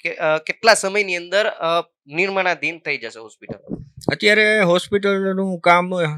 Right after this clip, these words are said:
Speaker 2: હમણાં જ આમ તો સ્ટાર્ટ થયું છે, કારણ કે ડિમોલિશન પ્રોસિજર પણ બાકી હતી, એટલે એના માટે હવે નવીનીકરણનું કામ ચાલુ થઈ ગયું છે. અને સાથે સાથે આમાં પાછું હોસ્પિટલ ચાલુ રહે એ પણ જોવું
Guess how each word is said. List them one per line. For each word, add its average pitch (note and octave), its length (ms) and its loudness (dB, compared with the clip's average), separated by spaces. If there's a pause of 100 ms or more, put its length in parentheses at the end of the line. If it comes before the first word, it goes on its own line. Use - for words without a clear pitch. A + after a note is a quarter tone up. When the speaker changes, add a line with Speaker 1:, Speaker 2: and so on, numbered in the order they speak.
(120)
Speaker 2:
હમણાં D#3+ 300 -2
જ D#3 80 -4
આમ D#3 220 -4
તો D3 280 -4
સ્ટાર્ટ C3+ 420 2
થયું C3+ 180 -6
છે, F#3 120 -8
કારણ D3+ 200 -6
કે C#3 100 -4
ડિમોલિશન D3+ 680 -4
પ્રોસિજર D3+ 560 -6
પણ C#3 160 -8
બાકી B2 400 -4
હતી, B2+ 180 -14
એટલે C3+ 300 -8
એના C3+ 240 -6
માટે D3 260 -8
હવે C3+ 180 0
નવીનીકરણનું D3+ 680 -12
કામ C#3+ 220 -12
ચાલુ C3+ 260 -8
થઈ B2 160 -12
ગયું G#2 180 -10
છે. C3+ 140 -6 (440)
અને C3+ 200 -6
સાથે D3 280 -2
સાથે D#3+ 280 0
આમાં D#3 400 -2
પાછું D#3 340 -4
હોસ્પિટલ D#3+ 400 -6
ચાલુ E3 420 -2
રહે C3 300 -6 (380)
એ F3 160 0
પણ F3+ 260 -4
જોવું D3+ 400 -10